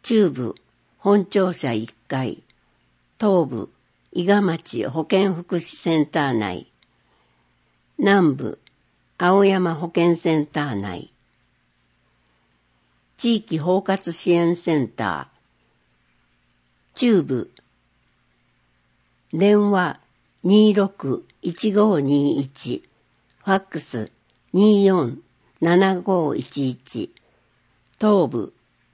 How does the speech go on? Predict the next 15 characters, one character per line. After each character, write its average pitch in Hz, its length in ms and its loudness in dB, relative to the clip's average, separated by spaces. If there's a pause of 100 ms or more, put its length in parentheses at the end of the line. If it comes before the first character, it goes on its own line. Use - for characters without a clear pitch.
(220)
電 175 340 2
話、 156 280 -4 (460)
四 185 340 4
五 156 380 -2 (340)
一 196 320 -6
零 185 320 0
一 123 300 -6
六。 120 480 -6 (880)
フ 190 80 -2
ァ 185 60 0
ッ - 20 -10
ク - 180 -10
ス、 120 320 -10 (420)
四 175 360 2
五 156 340 0